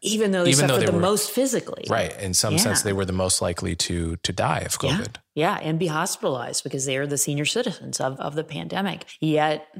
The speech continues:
Speaker 1: you know, on surveys, they were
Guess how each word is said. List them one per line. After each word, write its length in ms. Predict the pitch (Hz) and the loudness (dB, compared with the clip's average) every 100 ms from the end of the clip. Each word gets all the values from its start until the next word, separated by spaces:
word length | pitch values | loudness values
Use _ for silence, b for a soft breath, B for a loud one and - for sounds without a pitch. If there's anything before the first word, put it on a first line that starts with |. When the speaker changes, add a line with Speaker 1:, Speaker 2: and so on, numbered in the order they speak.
| - | -14
Speaker 1:
you 120 | - 156 | -4 -2
know, 120 | 139 | 0
on 180 | 151 143 | 0 -2
surveys, 720 | - 165 180 175 139 139 - - | 0 2 2 2 2 2 0 0
they 240 | 143 139 | 0 0
were 800 | 147 180 147 147 147 151 151 143 | 0 -4 -2 0 2 2 0 -4